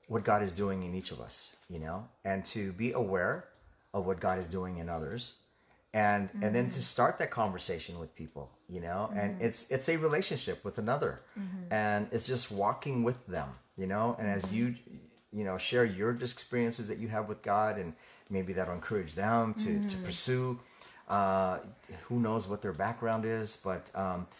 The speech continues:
Speaker 1: you're not going to know if you're not going to ask. If you're not going to be in
Speaker 2: Mm-hmm.
Speaker 1: relationship, you'll never
Speaker 2: Mm-hmm.
Speaker 1: know.
Speaker 2: Mm-hmm.
Speaker 1: And so that's why it's important that it's, it's about people.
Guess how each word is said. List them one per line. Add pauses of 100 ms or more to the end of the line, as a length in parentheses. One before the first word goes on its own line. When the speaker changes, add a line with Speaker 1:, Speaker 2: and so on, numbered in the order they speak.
(160)
Speaker 1:
you're
not
going
to
know
if
you're
not
going
to
ask.
If
you're
not
going
to
be
in
Speaker 2:
Mm-hmm.
Speaker 1:
relationship,
you'll
never
Speaker 2:
Mm-hmm.
Speaker 1:
know. (160)
Speaker 2:
Mm-hmm.
Speaker 1:
And
so
that's
why
it's
important
that
it's,
it's
about
people.